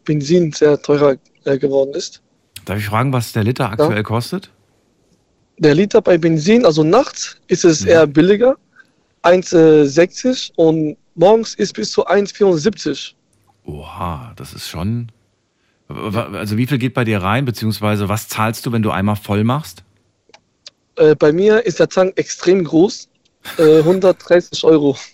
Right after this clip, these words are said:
Speaker 2: Boah, was bitte, was?
Speaker 1: Ja, ja,
Speaker 2: Hundertdreißig Euro?
Speaker 1: hundert, ja, ja, ist kein Witz. Hundertdreißig Euro muss ich für den, äh, für den Volltank tanken.
Speaker 2: Und wie, wie oft tankst du im Monat?
Speaker 1: Im Mo-, oh, wenn die Frage wäre,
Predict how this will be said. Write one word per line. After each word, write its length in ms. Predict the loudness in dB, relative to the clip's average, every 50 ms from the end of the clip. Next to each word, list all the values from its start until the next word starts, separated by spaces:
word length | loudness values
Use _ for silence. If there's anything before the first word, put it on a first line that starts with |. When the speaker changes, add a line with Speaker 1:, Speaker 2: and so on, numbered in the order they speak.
| _ _ -8
Speaker 2:
Boah, 640 | -6 -6 -6 -4 -6 -6 -6 -4 -4 -4 -4 -4 _ -4
was 380 | 0 0 0 0 0 -4 -8
bitte, 360 | -6 -6 -4 -2 -4 -4 -4
was? 180 | -2 -2 -2 -2
Speaker 1:
Ja, 60 | -2
ja, 180 | -6 -14 -4 0
Speaker 2:
Hundertdreißig 720 | 0 2 4 4 4 4 4 6 6 6 6 4 4 4 2
Euro? 60 | 4
Speaker 1:
hundert, 240 | 4 4 4 2 0 -6 -20 -20 -20 -20 _ _ _ _ _ _ _ _ _ 0
ja, 240 | 4 4 6 6 4
ja, 160 | 4 2 0
ist 220 | 0 -2 -2 0
kein 220 | 2 2 2 4 4
Witz. 260 | 2 0 0 0 0
Hundertdreißig 720 | 2 2 2 4 2 0 0 0 0 0 0 0 -2 -6 -4
Euro 220 | -2 -2 0 0
muss 200 | -2 -4 -4 -6
ich 120 | -6 -10 -8
für 80 | -4
den, 120 | -2 -2 -2
äh, 340 | 0 2 2 2 2 2 0
für 100 | -4 -8
den 140 | -12 -14 -18 _
Volltank 460 | _ 0 0 2 2 0 -4 -6 -6 -10 _ _ _ -8
tanken. 220 | -6 -2 0 2
Speaker 2:
Und 240 | 2 2 0 -2 -8
wie, 140 | -10 -10 -8
wie 140 | -6 -4 -2
oft 160 | -2 -4 -4
tankst 260 | -6 -6 -6 -6 -4 -4
du 60 | -2
im 80 | -2
Monat? 480 | 0 0 0 -2 -2 -4 -6 -8 -10 -14 _ _ _ _ _ _ _ _ _ _ _ _ _ _ _ _ _ _
Speaker 1:
Im 120 | -4 0 2
Mo-, 120 | 2 4
oh, 440 | 6 6 6 4 4 2 -2 -6 -8 -10 -14 -18 -20 _ _ _ _ _ _ _ _ _ _ _ _ _ _
wenn 100 | -2 -2
die 100 | -2 -2
Frage 340 | -2 0 2 2 2 2 2
wäre, 360 | 2 2 4 4 2 2 0